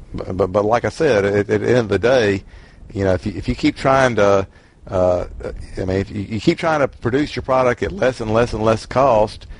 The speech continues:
and it, it's the workers in your country that end up, you know, paying the price and losing the jobs and stuff. I mean,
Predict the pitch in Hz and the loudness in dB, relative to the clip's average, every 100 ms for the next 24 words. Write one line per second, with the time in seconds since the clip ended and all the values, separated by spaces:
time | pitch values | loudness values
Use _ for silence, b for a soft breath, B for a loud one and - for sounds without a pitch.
0 | B B B 90 92 92 87 - - 101 | B B B -2 0 -2 -6 -10 -4 -4
1 | 92 101 - - - 95 127 - 104 113 | -2 -4 -4 -6 -2 2 2 2 -2 0
2 | 107 85 170 190 120 107 104 107 101 101 | -2 0 0 0 0 0 0 0 0 -2
3 | - - 104 101 95 95 95 - b b | -4 -16 -6 0 2 2 -2 -10 b b
4 | b _ 117 117 104 95 113 117 113 92 | b _ 0 2 2 2 2 2 0 0
5 | 110 101 95 90 92 113 143 123 101 82 | 0 0 -4 -2 2 4 4 2 -2 -14
6 | - - 87 90 95 92 92 90 90 | -6 0 0 0 -2 -2 -2 -2 -6